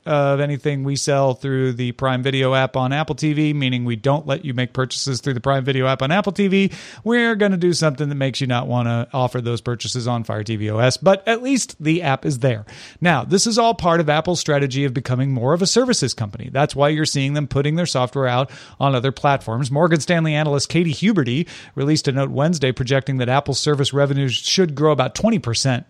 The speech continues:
next year, what with the growth of Apple Music and the storming of the gates of Apple T V Plus, as well as Apple Arcade and, and a few other things, iCloud, et cetera.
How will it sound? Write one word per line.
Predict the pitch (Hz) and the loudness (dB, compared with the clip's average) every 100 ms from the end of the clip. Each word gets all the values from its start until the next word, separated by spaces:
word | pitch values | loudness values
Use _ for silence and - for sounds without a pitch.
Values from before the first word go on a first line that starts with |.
| - | -2
next | 131 - - | -2 -2 -2
year, | 113 127 139 - - 131 | 0 0 -2 -8 -6 2
what | 131 | 2
with | 131 123 | 2 -2
the | |
growth | 123 123 127 | 0 2 2
of | |
Apple | 117 120 117 | 0 0 -2
Music | 123 143 127 131 | 2 2 2 0
and | 127 | 0
the | 120 113 - - | -2 -4 -8 -6
storming | - 151 139 135 | 0 2 4 2
of | 127 | 2
the | 123 | 2
gates | 123 117 | 0 0
of | 123 | 0
Apple | 117 120 | 0 -2
T | - 117 | -4 -4
V | 113 | -4
Plus, | - 156 147 - - - - | 2 2 2 -2 -12 -12 -2
as | 220 | 2
well | 147 | 2
as | 120 | 0
Apple | 110 107 107 - - | -4 -6 -8 -10 -6
Arcade | 127 110 147 180 139 139 | -4 0 2 2 0 -2
and, | 117 120 | -4 -2
and | 117 | -4
a | |
few | 110 123 | -2 0
other | 143 135 | 0 0
things, | 123 123 | -2 -2
iCloud, | 107 104 110 104 | -2 -4 -2 -2
et | 107 | -4
cetera. | - 104 | -2 -2